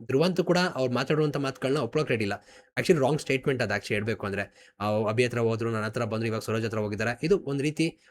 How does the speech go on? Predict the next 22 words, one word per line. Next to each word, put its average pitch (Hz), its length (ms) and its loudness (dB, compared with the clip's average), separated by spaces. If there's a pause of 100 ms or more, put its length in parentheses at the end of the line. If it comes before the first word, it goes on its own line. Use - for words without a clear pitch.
(120)
ಒಂದು 120 160 -2
ರಾಂಗ್ 131 320 0
ಆಗಿ 151 160 0
ಒಬ್ಬರನ್ನ 135 300 0
ಪೋರ್ಟ್ರೇಟ್ 127 420 -2
ಮಾಡಿದ 120 160 0
ರೀತಿನೇ 113 240 -2
ಅನ್ಸುತ್ತೆ. 107 580 -4
ಅದನ್ನ 131 180 -2
ಒಪ್ಕೊಳ್ಳೋಕ್ಕೂ 180 380 2
ರೆಡಿ 143 180 4
ಇಲ್ಲ, 127 140 0
ಅದನ್ನ 120 220 -2
ಬೇರೆ 123 160 0
ರೀತಿ 151 240 0
ಮಾತಾಡೋಕೆ 123 460 -4
ಶುರು 120 140 0
ಮಾಡ್ತಾರೆ. 113 320 -2
ಅದನ್ನ 143 180 4
ನೋಡೋಕೆ 170 160 4
ಸ್ವಲ್ಪ 139 160 0
ಬೇಜಾರಾಯ್ತು. 117 640 0